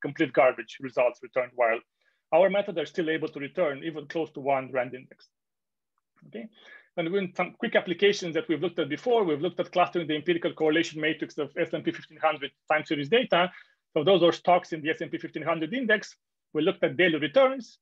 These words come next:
We built a correlation matrix over fifteen, twenty year period. We looked at the bottom ten eigenvectors of the, of this Laplacian, but in this case, just, just L bar, the standard sign Laplacian, and, and, and, um, you know, we ran, uh, k-means into this, uh, embedding.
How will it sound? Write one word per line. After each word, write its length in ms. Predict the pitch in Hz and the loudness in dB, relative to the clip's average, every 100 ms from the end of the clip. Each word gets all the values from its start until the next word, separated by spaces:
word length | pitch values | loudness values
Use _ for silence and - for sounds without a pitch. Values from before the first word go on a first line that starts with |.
| _ _ _ | _ _ _
We 100 | 151 | -6
built 200 | 151 180 | -2 -2
a 40 | |
correlation 460 | 175 170 160 170 156 | 0 0 0 -2 -2
matrix 500 | 170 170 151 - - | -2 -2 -6 -12 -6
over 500 | 160 143 147 139 147 | -4 0 0 0 -4
fifteen, 340 | - 165 165 147 | -4 -4 -4 -4
twenty 200 | 160 151 | -4 -2
year 140 | 151 | -2
period. 480 | 254 277 185 190 196 _ _ _ _ - | -2 -2 2 2 0 _ _ _ _ -2
We 80 | 165 | 0
looked 160 | 196 | 0
at 100 | 202 | 0
the 80 | 165 | 0
bottom 360 | 147 175 175 160 | 4 4 2 -2
ten 120 | 175 | 0
eigenvectors 720 | 165 165 151 165 165 151 - | 0 0 -2 -2 0 -2 -4
of 180 | 156 135 | -10 -2
the, 80 | 139 | 0
of 300 | 147 156 131 | 0 -4 -8
this 140 | 143 | -8
Laplacian, 600 | 165 135 123 185 160 202 _ _ _ _ | -4 -2 -2 -2 -4 -4 _ _ _ _
but 120 | 151 | -10
in 160 | - 175 | -6 -4
this 160 | 180 - | -4 0
case, 260 | 170 160 | 2 2
just, 280 | 139 156 - | 0 -4 -4
just 140 | 151 - | -12 -2
L 140 | 156 | -2
bar, 260 | 127 160 151 | 4 4 4
the 80 | 131 | 2
standard 340 | - 165 147 | -2 -2 -2
sign 140 | - 151 | -4 -6
Laplacian, 540 | 160 285 - 180 170 | -4 -4 -2 -4 -4
and, 160 | 170 165 | -6 -4
and, 200 | 175 160 | -6 -4
and, 220 | 165 151 | -4 2
um, 460 | 151 143 135 143 - | 4 4 2 -4 -12
you 80 | |
know, 260 | 143 143 147 | -8 -6 -6
we 200 | 143 147 | -2 -2
ran, 380 | 135 175 165 147 _ _ _ _ | 2 2 2 -2 _ _ _ _
uh, 140 | 160 139 139 | 2 2 4
k-means 480 | 185 156 160 160 | 2 2 -2 -6
into 220 | 156 147 143 | -10 -10 -10
this, 240 | 135 - | -10 -6
uh, 200 | 131 123 | -4 -4
embedding. 500 | 170 180 269 196 220 | -4 0 0 0 -6